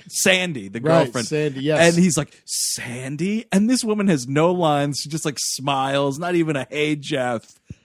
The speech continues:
Speaker 1: And they have, like, a big hug. And then in classic boob comedy fashion, the old man, who is, of course,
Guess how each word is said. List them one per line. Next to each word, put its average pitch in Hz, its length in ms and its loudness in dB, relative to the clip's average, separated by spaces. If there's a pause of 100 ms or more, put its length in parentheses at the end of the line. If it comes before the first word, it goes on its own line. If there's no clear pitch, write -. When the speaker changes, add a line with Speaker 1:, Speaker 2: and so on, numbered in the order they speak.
(120)
Speaker 1:
And 165 140 4
they 160 80 4
have, 156 220 2
like, 147 140 0
a 139 60 0
big 135 280 -4
hug. 127 420 -2 (340)
And 170 200 0
then 180 260 4 (420)
in 233 440 2
classic 214 1120 -2
boob 180 500 4
comedy 170 480 -2
fashion, 110 580 -6 (300)
the 151 200 -2
old 185 260 2
man, 165 380 -2
who 226 200 6
is, 220 140 4
of - 160 -2
course, 190 560 2